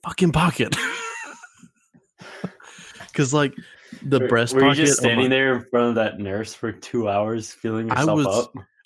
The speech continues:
Speaker 1: I was going through the ambulance. I was going through, like, my clipboard, through all the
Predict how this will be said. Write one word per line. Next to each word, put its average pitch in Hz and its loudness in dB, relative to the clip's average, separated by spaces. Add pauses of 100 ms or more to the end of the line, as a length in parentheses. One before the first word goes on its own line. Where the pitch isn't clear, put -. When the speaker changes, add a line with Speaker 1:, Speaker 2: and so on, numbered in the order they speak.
Speaker 1:
I 131 -6
was 107 -8
going 117 -4
through 107 -6
the 98 -12
ambulance. 131 -4
I 120 -8
was 104 -8
going 113 -4
through, 110 -6
like, 98 -10
my 92 -10
clipboard, 135 0
through 104 -2 (480)
all 131 0
the 120 -6